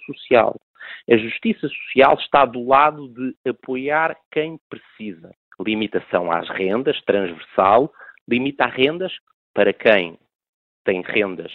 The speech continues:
que são mais baixas e que tem salários mais baixos, mas limita também o aumento de rendas para quem não tem uma necessidade económica. Se quiser, os mais ricos também são beneficiados. Em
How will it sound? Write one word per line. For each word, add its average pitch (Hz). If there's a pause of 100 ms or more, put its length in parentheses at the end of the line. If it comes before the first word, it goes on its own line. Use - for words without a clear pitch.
(720)
que -
são 92
mais 92
baixas 101 (420)
e 92
que -
tem 92
salários 85
mais 104
baixos, 127
mas 165
limita 180
também 185 (800)
o 143
aumento 175
de 170
rendas 196 (480)
para 208
quem 196
não 202
tem 180
uma 156
necessidade 127 (120)
económica. 113 (280)
Se -
quiser, 107
os 113
mais 113
ricos 107 (380)
também 120
são 104
beneficiados. 101
Em 208